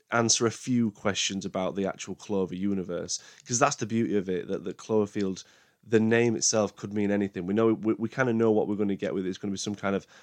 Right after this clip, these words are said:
sci-fi element. It's gonna be something, you know, horrifying, um, but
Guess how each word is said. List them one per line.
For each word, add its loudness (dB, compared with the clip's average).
sci-fi 4
element. 0
It's -8
gonna -4
be 0
something, -4
you -2
know, 6
horrifying, 2
um, 0
but 6